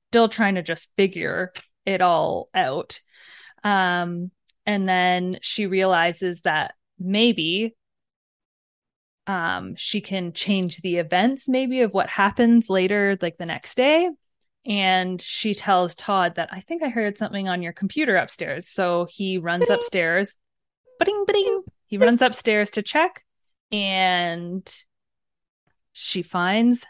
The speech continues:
Speaker 1: the knife in his backpack.
Speaker 2: I couldn't imagine finding a
Speaker 1: Mm-mm.
Speaker 2: knife in your <laughs> kid's backpack after
Speaker 1: Mm-mm.
Speaker 2: you just had this dream, premonition, vision, or whatever. Like,
Speaker 1: Yeah, yeah.
Speaker 2: it's,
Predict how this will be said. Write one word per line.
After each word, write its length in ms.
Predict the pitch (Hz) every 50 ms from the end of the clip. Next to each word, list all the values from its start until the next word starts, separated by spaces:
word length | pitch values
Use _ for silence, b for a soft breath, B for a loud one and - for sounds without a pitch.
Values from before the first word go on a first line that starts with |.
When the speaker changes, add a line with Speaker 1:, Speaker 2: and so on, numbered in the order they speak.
| _ _
Speaker 1:
the 180 | - 165 160 160
knife 500 | 165 165 160 170 208 247 240 - - _ _ _
in 120 | 208 214 214
his 220 | 196 220 226 220
backpack. 540 | - - 135 147 - - - - - 80 - - _ _ _
Speaker 2:
I 540 | 240 254 240 240 240 233 233 226 220 220 214
couldn't 360 | - - 277 269 247 247 240 240
imagine 1080 | 226 208 196 190 185 180 180 196 220 240 233 208 202 190 175 180 208 247 277 330 359 - _ _ _ _ _ _
finding 360 | - 247 247 254 247 254 226
a 60 | 214
Speaker 1:
Mm-mm. 60 | 220 226
Speaker 2:
knife 400 | 220 202 202 220 208 185 175 -
in 160 | - - 226 226
your 100 | 214 220
<laughs> 340 | 220 - - 269 262 294 269 -
kid's 20 | - _ -
backpack 640 | 208 196 214 - - - 202 175 170 185 233 294 285 _ _ _ _ _ _ 247 240
after 220 | 233 233 233 247
Speaker 1:
Mm-mm. 80 | 247 233
Speaker 2:
you 100 | 233 220
just 200 | 240 240 240 -
had 220 | 254 233 220 208
this 300 | 220 208 208 208 - - _ _ _ _
dream, 440 | - 180 180 190 214 254 302 370 370 -
premonition, 840 | - 240 214 208 196 190 175 185 208 - - 330 359 370 403 403 392 285
vision, 500 | 190 190 208 226 220 302 349 381 381 381 359
or 200 | 269 220 208 208
whatever. 600 | 202 208 - - 180 170 120 185 208 226 302 349 403 440 427 349
Like, 220 | 277 220 202 202 196
Speaker 1:
Yeah, 260 | 208 196 185 180 - - _ _
yeah. 280 | - 214 208 196 175 - - _ _ _
Speaker 2:
it's, 280 | - 269 - - -